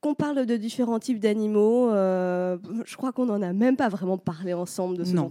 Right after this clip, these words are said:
Speaker 1: on voulait. On voulait parler d'animaux, en fait. C'est
Speaker 2: Tout
Speaker 1: tout
Speaker 2: à
Speaker 1: parce
Speaker 2: fait.
Speaker 1: qu'on se disait, on est des grosses écouteuses de podcasts et on se disait que ça manquait de podcasts sur les animaux.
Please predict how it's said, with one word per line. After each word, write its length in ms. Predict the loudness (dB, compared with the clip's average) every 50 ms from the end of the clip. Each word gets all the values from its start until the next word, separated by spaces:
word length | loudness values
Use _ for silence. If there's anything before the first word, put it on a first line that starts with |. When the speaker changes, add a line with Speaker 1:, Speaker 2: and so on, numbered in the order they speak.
| -6
Speaker 1:
on 20 | -8
voulait. 140 | -8 -6 -6
On 60 | -4
voulait 180 | -2 0 0 0
parler 280 | 2 0 -2 -2 -2 -2
d'animaux, 360 | -2 -2 -2 -4 -4 -4 -4
en 80 | -6 -6
fait. 180 | -8 -10 -10 -6
C'est 80 | -6 -4
Speaker 2:
Tout 60 | -4
Speaker 1:
tout 100 | -2 0
Speaker 2:
à 40 | 0
Speaker 1:
parce 140 | 0 0 -2
Speaker 2:
fait. 40 | -2
Speaker 1:
qu'on 140 | -4 -4 -4
se 40 |
disait, 360 | -4 -6 -6 -2 0 0 0 -2 -4 -12 -20 -16 -10
on 80 | -4 -2 -2
est 80 | 0
des 100 | 0 0
grosses 320 | -2 0 0 0 0 0 -2
écouteuses 400 | -2 -2 -2 0 2 2 2 2
de 80 | 2
podcasts 600 | 0 0 -2 -2 -2 -2 -2 0 0 -2 -4 -4 -4
et 60 | -4
on 100 | -4 -4
se 60 | -6
disait 280 | -6 -6 -4 -4 -4 -4
que 60 | -4
ça 120 | -4 -4
manquait 380 | -2 0 0 0 0 -2 -4 -2
de 80 | -2
podcasts 420 | -2 0 -2 -2 0 0 0 0 0
sur 100 | 0 -2
les 160 | -2 0 2
animaux. 420 | 2 2 2 2 2 4 2 2